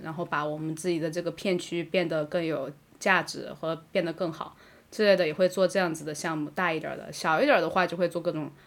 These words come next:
不同的一些工作坊、分享会，各种各样的东西都会做。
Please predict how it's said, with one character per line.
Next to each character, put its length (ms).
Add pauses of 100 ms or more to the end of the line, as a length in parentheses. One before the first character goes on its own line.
(220)
不 60
同 260
的 320
一 100
些 300
工 180
作 140
坊、 180
分 100
享 200
会， 720
各 80
种 100
各 60
样 80
的 40
东 100
西 100
都 100
会 140
做。 220